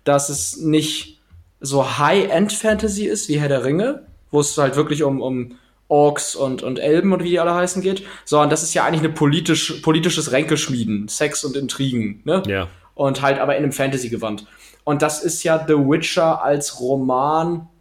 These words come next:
Speaker 1: nicht unbedingt. Das ist sehr viel satirischer zum Beispiel als Game of Thrones. Game of Thrones, wie gesagt, ist für mich so eine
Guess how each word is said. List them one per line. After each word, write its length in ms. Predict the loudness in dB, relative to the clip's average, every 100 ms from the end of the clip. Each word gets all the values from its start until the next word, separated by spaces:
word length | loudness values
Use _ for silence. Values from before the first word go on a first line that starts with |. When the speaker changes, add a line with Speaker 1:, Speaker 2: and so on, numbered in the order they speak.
| _ _ -4
Speaker 1:
nicht 640 | 2 2 0 -6 -12 _
unbedingt. 1000 | 2 4 2 -2 -2 2 2 0 -6 -4
Das 160 | -4 -2
ist 140 | 0
sehr 160 | 2 2
viel 280 | 2 2 2
satirischer 920 | 2 -2 -2 -2 0 0 0 0 0
zum 240 | 0 -2
Beispiel 680 | 2 0 0 -2 0 0 -2 -14 _ _
als 640 | 0 4 4 2 -4 -8 -4
Game 200 | -2 0
of 140 | 0 2
Thrones. 480 | 2 4 0 -8 -12 -18 0
Game 160 | 4
of 120 | 4 4
Thrones, 320 | 4 4 2
wie 80 | 2
gesagt, 340 | 4 2 2
ist 200 | -4 0
für 80 | 2
mich 180 | 2 2
so 100 | 0
eine 180 | 0